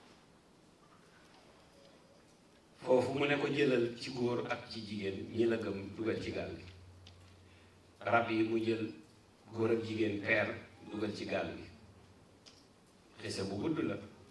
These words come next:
Luy am tey ci kaw suuf rek, di jiwu rek, dugaloon na ko ci gaal.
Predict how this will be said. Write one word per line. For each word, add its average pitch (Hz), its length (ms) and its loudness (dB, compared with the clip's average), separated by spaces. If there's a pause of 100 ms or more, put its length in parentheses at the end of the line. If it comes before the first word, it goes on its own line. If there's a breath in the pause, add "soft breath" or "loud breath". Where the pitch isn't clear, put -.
(760)
Luy 151 420 8
am 165 320 8
tey 139 260 4
ci 117 100 0
kaw 147 220 2
suuf 131 300 -4
rek, 113 220 -2
di - 160 -8
jiwu 143 300 2
rek, 104 180 -2 (420)
dugaloon 120 400 2
na 104 80 -2
ko 104 120 -8
ci 98 120 -8
gaal. 90 240 -8